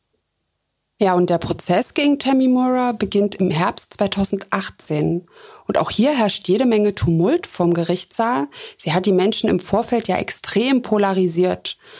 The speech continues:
Durch ihr giftiges Verhalten im Netz hat sie sich viele Feinde gemacht, aber auch Unterstützer gewonnen. Und wie wir sehen werden, wird sie ihre aufbrausende Art auch vor Gericht nicht ablegen.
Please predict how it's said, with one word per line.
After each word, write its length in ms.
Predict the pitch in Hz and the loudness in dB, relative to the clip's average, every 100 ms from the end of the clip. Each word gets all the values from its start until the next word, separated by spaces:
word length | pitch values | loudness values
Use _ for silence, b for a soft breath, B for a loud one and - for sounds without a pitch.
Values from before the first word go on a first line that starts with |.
| B - | B -8
Durch 160 | 165 | -4
ihr 60 | 160 | -4
giftiges 640 | - 277 - 240 220 - | -2 -2 0 0 0 -2
Verhalten 520 | 185 165 190 240 - | -2 0 0 0 0
im 120 | 180 | 2
Netz 340 | 170 - - - | 2 2 -2 -4
hat 100 | 196 | -2
sie 100 | 185 | -2
sich 220 | 175 - | -2 -2
viele 260 | - 226 214 | -2 0 0
Feinde 440 | - 196 208 180 | 0 2 2 2
gemacht, 440 | 165 165 175 - - - B B B - | 0 0 -2 -6 -18 -20 B B B -2
aber 260 | 180 202 | 0 2
auch 140 | - - | 0 0
Unterstützer 600 | 196 190 - 339 - 170 | -2 -2 0 -2 0 -2
gewonnen. 520 | 165 160 165 175 180 _ _ _ _ _ - | 0 0 0 -2 -6 _ _ _ _ _ -2
Und 140 | 208 | 2
wie 160 | 196 185 | 2 2
wir 140 | 175 | 2
sehen 340 | 170 240 330 | 2 2 2
werden, 480 | 220 220 269 294 220 | 2 0 2 0 0
wird 160 | 214 220 | -2 -2
sie 80 | - | -2
ihre 320 | 202 151 - | -2 -2 0
aufbrausende 720 | 302 - - 214 214 202 175 | -2 -2 -2 -2 0 0 0
Art 440 | 185 220 359 - - _ | 0 0 -2 -4 -12 _
auch 200 | 262 - | -2 -2
vor 160 | 277 | -2
Gericht 380 | 247 240 294 - | 0 -2 -4 -2
nicht 200 | 220 - | -2 -2
ablegen. 560 | - - 165 160 165 | -4 -4 -4 -2 -2